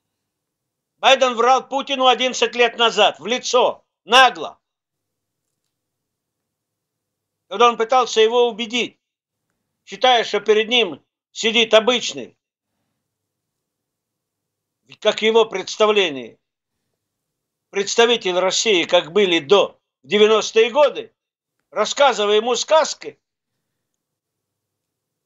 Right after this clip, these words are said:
о том, что американские военные базы в Румынии, они предназначены против Ирана,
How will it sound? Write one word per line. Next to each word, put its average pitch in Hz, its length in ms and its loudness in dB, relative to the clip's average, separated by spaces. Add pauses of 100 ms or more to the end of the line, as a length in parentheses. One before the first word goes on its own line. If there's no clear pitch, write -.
о 160 80 -20
том, 247 200 -2
что - 180 2
американские 240 720 0
военные 240 480 2
базы 226 380 0
в 214 40 -2
Румынии, 285 480 0
они 247 220 2
предназначены 247 760 0
против 302 420 2
Ирана, 294 580 0